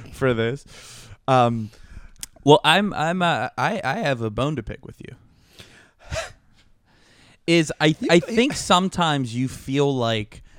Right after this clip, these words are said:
Speaker 1: I am, uh, people pleasing when I'm not.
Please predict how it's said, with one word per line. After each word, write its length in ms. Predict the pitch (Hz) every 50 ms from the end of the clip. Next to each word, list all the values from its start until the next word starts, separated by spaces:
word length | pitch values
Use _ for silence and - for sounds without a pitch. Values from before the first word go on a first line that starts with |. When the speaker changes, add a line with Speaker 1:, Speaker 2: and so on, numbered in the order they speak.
| - - - -
Speaker 1:
I 460 | - 135 127 123 120 117 117 120 120 -
am, 800 | - 117 117 117 113 113 113 110 110 110 107 107 107 104 104 98 - - - - - - - _ _ _ _ _ - - - - - - - - -
uh, 600 | 131 131 120 113 110 107 107 107 104 104 104 95 - _ _ _ _ _ _ _ _ _ _ _ - - _ _ -
people 300 | - 208 226 208 202 131
pleasing 560 | - 127 113 110 107 101 110 104 107 107 113
when 100 | 117 120
I'm 160 | 120 117 117
not. 340 | 123 147 165 139 110 92